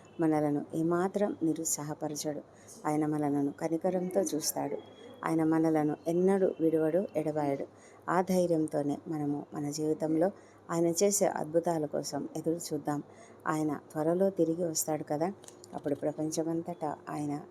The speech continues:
తీర్పు కోసం ఆయన ఎదుట నిలబడాలి. కనుక మనము ఆయన కొరకు భయభక్తులు కలిగి ఆయనను అంగీకరించి ఆయన కొరకు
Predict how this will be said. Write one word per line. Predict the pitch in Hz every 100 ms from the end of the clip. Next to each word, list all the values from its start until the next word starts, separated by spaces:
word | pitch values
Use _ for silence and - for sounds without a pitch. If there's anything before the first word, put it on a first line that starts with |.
| -
తీర్పు | 170 160 - -
కోసం | 151 151 147 - -
ఆయన | 143 139
ఎదుట | 135 143
నిలబడాలి. | 156 147 139 143 139 139 143 - - _ _ _ _ -
కనుక | 190 180 208 233 - - -
మనము | 196 180 160 - - - - - - - 175
ఆయన | 180 156 156 156 - - - -
కొరకు | - 165 160 165 - - - - - - 165
భయభక్తులు | 185 175 180 180 165
కలిగి | 160 156 156 - - - - - - -
ఆయనను | 170 170 160 156
అంగీకరించి | 156 170 170 160 156 143 165 - - - - - -
ఆయన | 165 165
కొరకు | 165 170 170